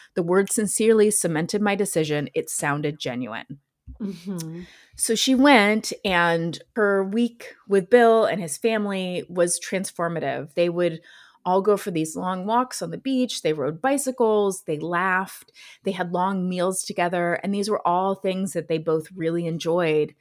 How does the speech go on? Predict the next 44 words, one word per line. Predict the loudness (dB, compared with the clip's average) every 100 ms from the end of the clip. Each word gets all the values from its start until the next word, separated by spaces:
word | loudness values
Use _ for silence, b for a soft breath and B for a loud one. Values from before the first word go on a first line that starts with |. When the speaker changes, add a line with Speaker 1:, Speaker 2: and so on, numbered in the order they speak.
| b b b _
Speaker 1:
but | 0
hadn't | 2 2 2
been | 0
able | 0
to | -4
do | -2 2 2
in | 0
so | -4 -6
long | -4 -4 -4
because | -6 -8
both | -8 -6 -4
of | -4
their | -4
spouses | -4 -4 -4 -4 -8 -8
had | -10 -6
been | -4 -4 -6 -2
ill | 2 4 2
for | 0
a | 0 0 0
Speaker 2:
Yeah. | 0
Speaker 1:
decade, | 0 0 -4 -6 -6
you | -4
know? | -4 -2 -4 B B B B B
Um, | 0 2 2 -2 -6
and | -6
so | 2 4 6 2 -8 _ -4
one | 2 6 6
night | 4 2
they | 0 0
went | 0 -4
to | -4 -4
a |
restaurant | 2 0 0 -4 0 0 -2 -4
on | -6 -4
the |
water | -2 0 2 2 2 0
and | -4 -6
they | -6
ordered | -4 -6 -8
cocktails, | -6 -6 -6 -4 -2 0 -2 -6 -4
and | -2 -2 -4
Anne | -2 2 2 2
asked | 0 0 -2 -12
for | -10 -4 -2 -2 -4 -8